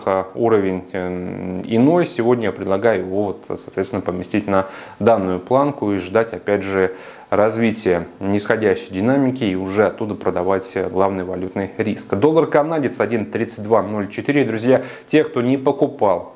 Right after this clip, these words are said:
э, эту пару, сделайте это прямо сейчас. В пятницу у нас розничные продажи, которые по, э,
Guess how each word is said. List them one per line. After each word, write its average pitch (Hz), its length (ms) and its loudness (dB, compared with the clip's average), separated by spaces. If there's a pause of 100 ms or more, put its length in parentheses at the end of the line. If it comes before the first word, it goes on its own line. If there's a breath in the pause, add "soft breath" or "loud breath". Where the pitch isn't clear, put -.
э, 92 200 0
эту 107 220 0
пару, 143 380 2
сделайте 98 580 0
это 92 160 -6
прямо 92 400 0
сейчас. 143 600 0 (360 loud breath)
В - 100 -20
пятницу 127 420 -2
у 95 40 -2
нас 95 200 -2
розничные 117 360 2
продажи, 143 520 2
которые 101 480 -2
по, 107 420 2 (240)
э, 95 560 -4